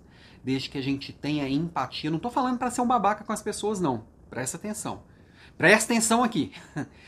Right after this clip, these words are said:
Eu tô falando que, assim, você precisa falar o que precisa ser falado com cuidado e a empatia que a pessoa merece. Mas você não pode deixar de falar, não.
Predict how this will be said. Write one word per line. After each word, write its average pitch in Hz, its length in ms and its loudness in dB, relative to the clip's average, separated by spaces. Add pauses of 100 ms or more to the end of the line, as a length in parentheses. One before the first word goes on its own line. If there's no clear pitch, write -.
(220)
Eu 117 80 -10
tô - 120 -10
falando 175 340 2
que, - 80 -6
assim, 156 240 -2
você 123 240 -2
precisa - 460 -4
falar 165 380 4
o 143 40 -6
que - 80 -14
precisa - 260 -10
ser - 160 -8
falado 131 600 -2 (500)
com 135 140 -2
cuidado 160 680 2 (140)
e 135 80 -2
a - 20 2
empatia 139 520 -2
que 190 60 -8
a 175 40 -8
pessoa 190 340 -4
merece. 170 540 -6 (260)
Mas 110 160 -8
você 117 100 -8
não 113 120 -6
pode 113 320 -8
deixar 135 220 -6
de - 80 -12
falar, 175 200 -4
não. 196 220 -8